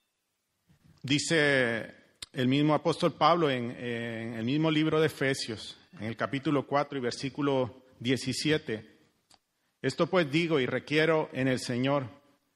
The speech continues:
que ya no andéis como los otros gentiles que andan en la vanidad de su mente, teniendo el entendimiento entenebrecido, ajenos a la vida de Dios, por la ignorancia que en ellos hay, por la dureza de su corazón,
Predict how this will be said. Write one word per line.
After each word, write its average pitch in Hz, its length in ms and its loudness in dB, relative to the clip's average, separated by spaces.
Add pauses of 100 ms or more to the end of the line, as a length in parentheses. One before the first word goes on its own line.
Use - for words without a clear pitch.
(240)
que 127 100 -2
ya 147 160 4
no 196 80 6
andéis 180 380 2
como 151 180 0
los 127 160 -2
otros 156 300 -2
gentiles 156 500 -2
que 131 120 -2
andan 135 280 2
en 135 140 2
la 123 100 4
vanidad 120 480 4
de 156 140 0
su 160 180 -2
mente, 131 520 0 (580)
teniendo 147 400 2
el 180 80 6
entendimiento 151 1080 2 (300)
entenebrecido, 123 960 0 (280)
ajenos 165 720 0
a 127 120 2
la 123 140 4
vida 180 280 4
de 160 140 0
Dios, 120 380 -4 (400)
por 131 120 0
la 131 100 4
ignorancia 156 600 4
que - 80 -6
en 143 100 2
ellos 151 340 0
hay, 123 280 0 (720)
por 135 120 0
la 135 120 4
dureza 139 680 0
de 117 140 -6
su 117 160 -6
corazón, 120 560 -2